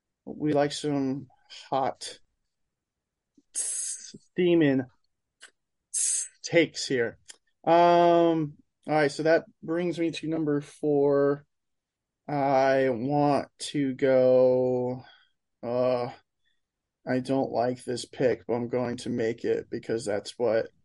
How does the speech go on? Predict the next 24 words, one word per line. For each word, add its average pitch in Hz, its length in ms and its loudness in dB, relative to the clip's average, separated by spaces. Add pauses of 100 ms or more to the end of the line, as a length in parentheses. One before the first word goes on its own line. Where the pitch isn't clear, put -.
my 139 280 0
gut 127 280 -2
tells - 360 -6
me. 110 360 -10 (840)
And 135 120 -2
there's 131 160 0
no 147 140 4
rhyme 151 260 6
or 143 100 6
reason. 127 560 2 (340)
Um, 131 600 2 (800)
T 175 200 -2
C 156 200 -8
U, 160 500 6
West 143 300 4
Virginia. 156 680 0 (960)
T 165 160 -4
C 151 200 -4
U 147 180 4
is 135 260 2
favored 151 600 2
in 156 100 0
this 156 200 -4
game. 170 480 -4